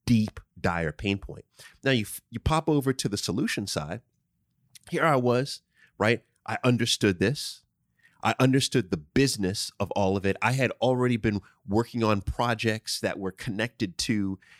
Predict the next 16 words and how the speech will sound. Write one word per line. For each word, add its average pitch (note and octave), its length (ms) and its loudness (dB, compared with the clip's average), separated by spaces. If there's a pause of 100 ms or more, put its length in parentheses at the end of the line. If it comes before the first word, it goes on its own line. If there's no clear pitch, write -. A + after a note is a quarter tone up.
(120)
you G2+ 140 2
know, F2+ 120 4
matchmaking. F#2+ 920 -2 (640)
And A#2+ 160 2
so C3+ 380 4
it C#3+ 120 0
was B2 180 2
very, D3+ 600 4 (400)
I A2+ 80 2
should A#2 260 2
say, F2+ 380 0 (100)
not F#2 220 -4 (120)
easy, G2+ 540 0 (400)
but A2+ 160 2
it A2 40 4
was G2+ 200 0